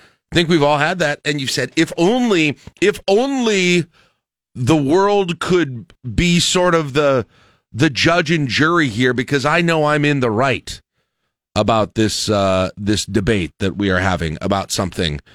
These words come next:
right now. If only someone else could, could see this,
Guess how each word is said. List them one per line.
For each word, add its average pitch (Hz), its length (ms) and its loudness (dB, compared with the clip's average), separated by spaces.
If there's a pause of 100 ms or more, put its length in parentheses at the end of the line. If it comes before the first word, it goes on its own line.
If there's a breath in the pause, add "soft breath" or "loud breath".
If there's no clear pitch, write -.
(220 soft breath)
right 101 240 0
now. 101 180 0
If 113 140 0
only 190 300 2
someone 151 340 -2
else 143 220 -2
could, 110 240 -6 (240)
could 127 180 0 (140)
see 175 400 0
this, 120 340 -2